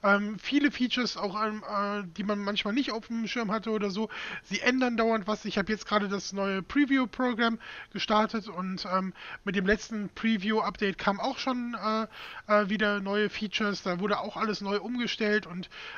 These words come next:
ähm, jetzt aktiv-, äh, ist Ka-, Cortana aktiviert, ähm, funktioniert super zum Konsole anmachen, aber sonst überhaupt nicht, äh, zumindest nicht auf Deutsch. Dafür müsste es wahrscheinlich Englisch nutzen. Da scheint es sehr gut zu funktionieren. Auf,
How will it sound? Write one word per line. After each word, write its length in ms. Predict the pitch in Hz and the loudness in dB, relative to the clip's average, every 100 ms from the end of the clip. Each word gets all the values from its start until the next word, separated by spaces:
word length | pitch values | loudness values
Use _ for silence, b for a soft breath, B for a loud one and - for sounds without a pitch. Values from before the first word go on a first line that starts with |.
| - | 2
ähm, 360 | 185 185 190 180 | 4 6 2 -2
jetzt 300 | 175 185 - - - | -4 -4 -8 -18 -8
aktiv-, 440 | 196 - 208 208 180 | -6 -2 -2 0 0
äh, 160 | 202 202 | 0 -2
ist 120 | 196 | -4
Ka-, 280 | - 202 202 | 4 4 4
Cortana 500 | - 202 226 262 240 | -2 4 6 6 2
aktiviert, 640 | 208 - 220 208 226 - - B B B - | -2 -2 0 4 2 2 -6 B B B 4
ähm, 320 | 190 196 190 | 6 6 0
funktioniert 560 | - 254 - 226 214 160 | -2 -2 0 2 2 4
super 320 | 254 269 247 | 4 4 2
zum 220 | - 202 | 0 -2
Konsole 440 | 202 190 226 285 | -2 0 2 2
anmachen, 460 | 208 247 240 220 226 | 2 2 2 2 2
aber 160 | 196 185 | 2 2
sonst 220 | 196 180 | 0 -2
überhaupt 420 | 202 175 233 - | 0 0 0 -2
nicht, 220 | 277 254 - - | -4 -4 -6 -4
äh, 180 | 190 | -2
zumindest 420 | 185 196 202 202 - | -2 -2 -2 -4 -4
nicht 120 | 180 | -6
auf 120 | - | -2
Deutsch. 340 | 190 269 - - B B B B B B B - | 0 0 -2 -12 B B B B B B B -4
Dafür 260 | 190 190 190 | -2 0 -2
müsste 260 | 185 - | -2 -4
es 280 | 190 - 190 | -4 -4 -2
wahrscheinlich 500 | 180 165 190 190 180 | -2 0 0 0 -2
Englisch 360 | 208 247 262 - | -2 -2 -2 -2
nutzen. 320 | 269 - 240 | -4 -2 4
Da 160 | 196 | 6
scheint 320 | 190 - 214 220 | 6 4 2 0
es 200 | 196 - | -6 -6
sehr 220 | 185 196 | 0 0
gut 200 | 175 220 | 0 -4
zu 100 | 240 | -6
funktionieren. 760 | - 220 - 214 208 214 214 | -6 -6 -4 -2 0 0 -2
Auf, 200 | 202 170 | -4 -8